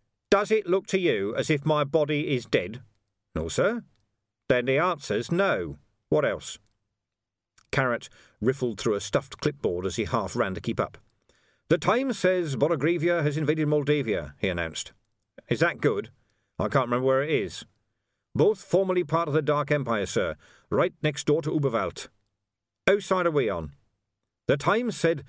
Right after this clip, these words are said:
we should be supporting Little Moldavia against the aggressor, sir." "I like Borogravia already," snapped Vimes. The Times had printed, in his opinion, a particularly unflattering cartoon of him the previous week,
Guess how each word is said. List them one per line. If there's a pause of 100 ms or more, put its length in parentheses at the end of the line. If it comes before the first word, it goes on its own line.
(180)
we
should
be
supporting
Little
Moldavia
against
the
aggressor,
sir." (800)
"I
like
Borogravia
already," (100)
snapped
Vimes. (840)
The
Times
had
printed, (160)
in
his
opinion, (240)
a
particularly
unflattering
cartoon
of
him
the
previous
week,